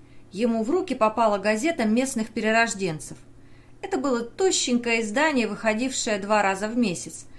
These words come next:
с такими же гневными статьями в адрес местных политиков и объявлениями об услугах, о которых ему не хотелось ничего знать. Спустя четыре недели, в понедельник вечером,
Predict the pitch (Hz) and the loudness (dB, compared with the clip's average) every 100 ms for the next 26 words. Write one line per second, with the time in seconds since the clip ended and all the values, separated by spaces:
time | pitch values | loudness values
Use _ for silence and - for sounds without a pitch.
0 | - - - 240 226 240 208 185 190 214 | -20 -14 -2 0 2 2 0 0 0 2
1 | 220 180 180 180 - 202 196 254 277 208 | 2 2 -2 -4 -4 -4 -2 -2 0 0
2 | 180 214 196 190 196 214 190 196 175 - | 2 0 0 -2 -2 -2 -2 -4 -8 -2
3 | 208 302 330 254 214 - - - - - | 0 0 -2 -4 -8 -10 -18 -20 -12 0
4 | 339 208 202 202 240 294 254 220 202 - | 2 2 0 -2 0 0 2 2 0 -2
5 | 233 226 247 262 311 254 185 165 - 190 | -2 -2 -4 -4 -2 -2 -2 -4 -6 -6
6 | 190 208 320 269 254 240 233 226 208 214 | -4 0 2 0 0 -2 -2 0 0 -2
7 | 208 262 202 190 233 226 - 214 196 170 | -2 0 -2 -2 0 0 -2 -4 -6 -6
8 | 175 156 147 - - - - - - - | -6 -8 -12 -18 -20 -20 -20 -20 -20 -20
9 | - - - - - - 233 - 330 320 | -20 -20 -20 -18 -10 -6 -2 2 2 2
10 | - 311 226 202 190 202 294 262 - 220 | 0 0 2 -2 -2 -2 0 -2 -2 0
11 | 214 196 190 180 196 254 330 330 269 233 | 0 2 -2 -2 -4 0 0 0 -2 -2